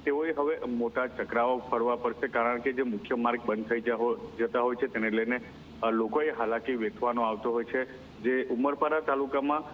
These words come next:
અ, જે રાત્રિ દરમિયાન વરસાદ વરસ્યો છે, તેને લઈને અનેક જનજીવન પ્રભાવિત થઈ ચૂક્યું છે. તો બીજી તરફ, અ, સિઝનમાં બીજી વખત જે, અ, સુરત જિલ્લાનું એકમાત્ર જે પ્રવાસન સ્થળ આવેલું છે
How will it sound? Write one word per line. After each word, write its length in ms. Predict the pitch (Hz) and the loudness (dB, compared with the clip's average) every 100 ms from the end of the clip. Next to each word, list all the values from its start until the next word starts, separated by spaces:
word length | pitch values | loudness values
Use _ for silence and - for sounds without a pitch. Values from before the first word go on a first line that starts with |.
| - - | -16 0
અ, 380 | 113 113 107 107 | 4 4 4 2
જે 440 | 107 117 113 110 | 0 0 2 2
રાત્રિ 320 | 107 104 135 | 2 0 0
દરમિયાન 360 | 139 135 139 135 | 0 0 0 0
વરસાદ 400 | 107 107 123 123 | 0 0 0 2
વરસ્યો 380 | 127 127 123 123 | 2 0 -2 -2
છે, 140 | 131 | -2
તેને 260 | 120 110 113 | 0 0 0
લઈને 320 | 110 113 127 127 - - - 131 | 0 0 -2 -4 -10 -18 -6 -2
અનેક 320 | 131 147 151 139 110 117 | 0 2 2 0 0 0
જનજીવન 380 | 120 117 123 120 | 0 2 0 0
પ્રભાવિત 440 | 107 104 110 117 - | -2 0 2 0 -2
થઈ 120 | 120 | -4
ચૂક્યું 400 | 117 120 113 127 | -2 -4 -2 -2
છે. 160 | 123 139 | 0 0
તો 180 | 135 131 | 0 0
બીજી 240 | 117 135 | 0 0
તરફ, 320 | 143 147 151 156 151 - - - | 0 0 0 0 -2 -6 -10 0
અ, 200 | 120 123 | 2 2
સિઝનમાં 640 | 120 135 143 165 170 180 | 2 0 2 0 0 0
બીજી 220 | 127 113 135 | 0 0 2
વખત 480 | 135 127 139 131 143 135 131 | 2 2 0 2 0 0 0
જે, 340 | 123 127 123 - - - | 0 0 -2 -10 -14 -2
અ, 180 | 113 117 - - - - | 2 2 0 -8 -14 0
સુરત 180 | 147 156 | 0 2
જિલ્લાનું 360 | 156 156 165 | 0 0 0
એકમાત્ર 480 | 131 127 139 127 139 | 0 0 0 0 0
જે 120 | 127 | 0
પ્રવાસન 680 | 123 117 113 120 113 139 135 | 0 2 2 2 2 0 0
સ્થળ 300 | - 120 123 | -2 0 2
આવેલું 380 | 117 117 117 113 | 4 2 0 -2
છે 420 | 123 117 107 | -2 -4 -4